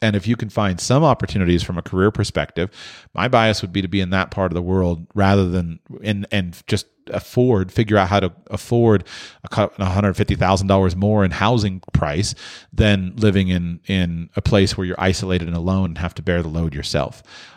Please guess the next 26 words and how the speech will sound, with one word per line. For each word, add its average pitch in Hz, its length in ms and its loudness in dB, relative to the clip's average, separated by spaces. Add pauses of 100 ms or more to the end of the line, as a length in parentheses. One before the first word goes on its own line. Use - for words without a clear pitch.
Uh, 78 160 -6
and 107 140 0
then 113 320 2
if 120 220 0
you 113 100 4
fi-, 113 200 0
if 120 120 2
you 113 60 4
go 107 240 4
there 120 240 4
for 82 340 -2
five, 101 400 4
ten 101 240 0
years, 101 600 0
uh, 78 180 -10
and 87 420 -2
start 92 220 -2
having 98 300 2
babies 95 440 2
and 90 120 -6
discover 92 400 2
that 95 320 0
things 104 480 -2 (140)
you 98 120 -4
should 101 240 -2
change, 107 480 -4